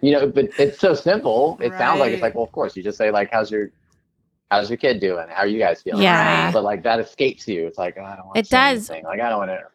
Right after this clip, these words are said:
Speaker 1: and that goes months and months and months, you know?
Speaker 2: Yeah.
Speaker 1: So
Speaker 3: Well,
Speaker 2: But then
Speaker 3: I
Speaker 2: they
Speaker 3: would
Speaker 2: feel
Speaker 3: add
Speaker 2: bad
Speaker 3: too.
Speaker 2: because they haven't checked
Speaker 3: Yes,
Speaker 2: in. So
Speaker 3: uh,
Speaker 2: then you go down the shame,
Speaker 1: Yeah.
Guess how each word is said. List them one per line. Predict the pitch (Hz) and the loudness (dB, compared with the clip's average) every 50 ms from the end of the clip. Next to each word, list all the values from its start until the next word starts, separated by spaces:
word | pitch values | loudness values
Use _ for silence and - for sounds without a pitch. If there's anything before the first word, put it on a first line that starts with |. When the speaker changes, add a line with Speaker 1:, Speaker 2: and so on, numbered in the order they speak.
| _ _ _ _ _ _ _ - - _ _ _ - | _ _ _ _ _ _ _ -20 -20 _ _ _ -10
Speaker 1:
and | 95 95 | -8 -6
that | 90 87 | -6 -4
goes | 80 92 90 85 - | -4 -4 -4 -4 -6
months | 90 90 87 - | -8 -8 -8 -8
and | 87 85 | -10 -10
months | 87 87 - | -10 -10 -12
and | 85 85 | -12 -12
months, | 87 - _ - | -12 -12 _ -10
you | 113 117 | -6 -4
know? | 110 107 104 104 107 | -4 -2 -2 -4 -6
Speaker 2:
Yeah. | 104 - - - | -8 -12 -16 -10
Speaker 1:
So | - - | -6 -2
Speaker 3:
Well, | - 240 240 240 | 0 2 2 2
Speaker 2:
But | 233 226 | 0 0
then | 233 240 233 | 0 2 2
Speaker 3:
I | 226 247 285 | 4 4 4
Speaker 2:
they | 320 | 4
Speaker 3:
would | 349 285 - | 2 2 2
Speaker 2:
feel | 180 | 2
Speaker 3:
add | 196 196 208 214 226 196 | 2 2 2 0 -2 -4
Speaker 2:
bad | 196 - - 165 160 160 160 - 202 | -2 0 2 2 2 2 2 0 0
Speaker 3:
too. | 208 220 | -2 -4
Speaker 2:
because | 214 175 170 - 190 175 170 | -4 -6 -10 -14 -16 -14 -10
they | 175 165 170 | -10 -10 -10
haven't | 160 147 160 151 151 165 165 156 147 - | -8 -6 -4 -4 -4 -4 -6 -12 -18 -18
checked | - - 156 143 - | -16 -14 -14 -10 -6
Speaker 3:
Yes, | - 196 214 202 185 180 175 175 156 151 160 170 - | -2 2 4 4 4 4 2 0 -2 -4 -8 -8 -6
Speaker 2:
in. | - | -2
So | - | 0
Speaker 3:
uh, | 202 196 196 | 2 2 2
Speaker 2:
then | 190 185 180 | 2 0 -2
you | 180 180 | -6 -14
go | 180 180 185 175 | -12 -10 -10 -8
down | 170 170 165 165 | -8 -8 -8 -10
the | 165 165 | -12 -16
shame, | 160 - - 175 160 | -20 -16 -12 -10 -8
Speaker 1:
Yeah. | 151 160 170 | -8 -8 -10